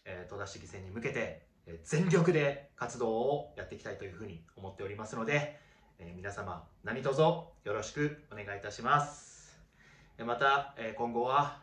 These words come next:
YouTubeやXなどでも、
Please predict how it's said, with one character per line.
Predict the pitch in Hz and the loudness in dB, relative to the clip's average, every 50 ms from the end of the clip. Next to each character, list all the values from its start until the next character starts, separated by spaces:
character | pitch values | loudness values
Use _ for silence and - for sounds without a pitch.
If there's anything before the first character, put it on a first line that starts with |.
| - _ | -20 _
YouTube | - 113 127 131 131 - 139 139 127 120 110 | -8 -6 -6 -6 -6 -4 -2 0 0 0 0
や | 101 90 90 - - - | -2 -2 -4 -6 -6 -2
X | - 160 - - 151 - - 131 | -2 -2 0 -2 -4 -4 -2 0
な | 151 170 | 0 2
ど | 180 180 170 | 2 2 2
で | 190 202 | 2 2
も、 | 202 202 175 110 101 - - - | 2 2 2 2 0 -4 -8 -14